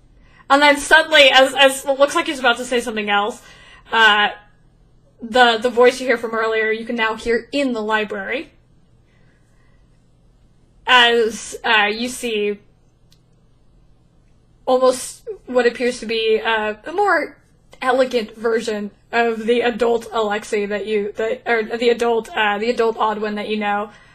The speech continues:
uh, walks in as, uh,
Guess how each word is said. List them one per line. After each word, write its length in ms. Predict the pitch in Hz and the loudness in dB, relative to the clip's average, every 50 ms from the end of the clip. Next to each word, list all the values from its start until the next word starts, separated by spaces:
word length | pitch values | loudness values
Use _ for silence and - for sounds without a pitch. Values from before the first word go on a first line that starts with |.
| - _ _ _ _ _ - | -20 _ _ _ _ _ 2
uh, 360 | 220 226 220 214 220 220 220 - - | 4 6 6 6 4 2 0 -4 -6
walks 520 | 403 233 226 226 226 226 - - - - | -4 -2 0 2 2 2 0 -2 -4 -4
in 400 | 233 220 220 208 208 220 226 226 _ _ _ _ _ _ _ _ _ _ _ _ _ _ _ _ _ - | -4 -4 -4 -4 -6 -8 -10 -12 _ _ _ _ _ _ _ _ _ _ _ _ _ _ _ _ _ -4
as, 480 | - 233 233 226 226 233 233 220 - - | 0 0 2 2 2 0 -2 -4 -8 -6
uh, 360 | - 226 226 220 214 208 | -2 0 0 0 0 -2